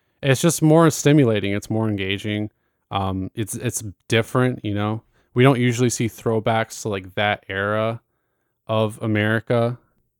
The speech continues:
So I just, um, I don't know. I, I preferred it. And I think a lot of people probably feel the same way. It's a bit more of, like, the artsy kind of slasher movie opposed to X, which is, like, a throwback to the exploitation films and everything. But,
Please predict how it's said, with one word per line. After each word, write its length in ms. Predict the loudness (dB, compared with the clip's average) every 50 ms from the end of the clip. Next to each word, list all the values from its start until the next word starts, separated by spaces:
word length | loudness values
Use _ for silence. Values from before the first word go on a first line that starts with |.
| _ _ _
So 720 | -16 -8 -4 -2 -2 -2 -2 -4 -4 -6 -6 -8 -12 -16 _ _ _ _ _ _ _ _ _ _ _ _ _ _ _ _ _
I 120 | -2 0 0
just, 380 | 2 0 0 -2 -4 -4 -2
um, 320 | -2 0 0 -2 -4 -6 -10 _ _ _ 0
I 80 | 2 4
don't 80 | 6
know. 100 | 6 4
I, 280 | 2 0 -2 -2 -2 -4
I 20 | -4
preferred 400 | -4 -6 -2 0 2 2 2 0
it. 160 | -2 -4 -6 -4
And 100 | -4 -4
I 60 | -2
think 260 | 0 0 0 2 2
a 60 | 2
lot 180 | 4 4 4 2
of 40 | 2
people 220 | -2 -4 -6 -4
probably 220 | -2 0 2 2 2
feel 160 | 0 0 0
the 80 | 0 0
same 260 | 0 0 0 0 0
way. 200 | 0 0 0 0
It's 320 | 0 -2 -2 -2 -2 -2
a 60 | 0 2
bit 200 | 4 4 4 4 2
more 320 | 2 4 4 4 4 4
of, 100 | 4 2
like, 220 | 0 -4 -4 _
the 160 | -6 -6 -6 -6 -6
artsy 520 | -6 -6 -6 -4 -6 -6 -4 -4 -4 -4 -4
kind 300 | -4 -4 -4 -4 -2 -4
of 240 | -4 -6 -8 -12 _ _ _ _ _ _ _ _ _ _ _
slasher 480 | -8 -2 2 2 2 2 2 2 2 2
movie 240 | 2 2 2 0 -2
opposed 340 | -2 0 0 0 0 -2
to 160 | -6 -6 -4 -4
X, 260 | -4 -4 -4 -6 -8
which 160 | -8 -8 -8
is, 100 | -8 -10
like, 120 | -10 -10
a 40 | -12
throwback 520 | -10 -8 -6 -6 -4 -2 -2 -2 -2 -4 -6
to 100 | -8 -8
the 120 | -8 -6
exploitation 760 | -8 -8 -8 -8 -8 -8 -8 -6 -6 -6 -6 -6 -6 -6 -8 -6
films 280 | -6 -6 -6 -4 -6
and 80 | -6 -6
everything. 460 | -6 -8 -8 -8 -8 -8 -8 -8 -8
But, 240 | -8 -10 -10 -10